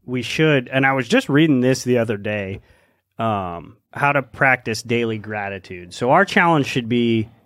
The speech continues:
this year for Thanksgiving, actually practice gratitude,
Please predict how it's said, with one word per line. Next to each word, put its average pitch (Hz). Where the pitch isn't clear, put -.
this 151
year 165
for 147
Thanksgiving, 117
actually 127
practice 113
gratitude, 120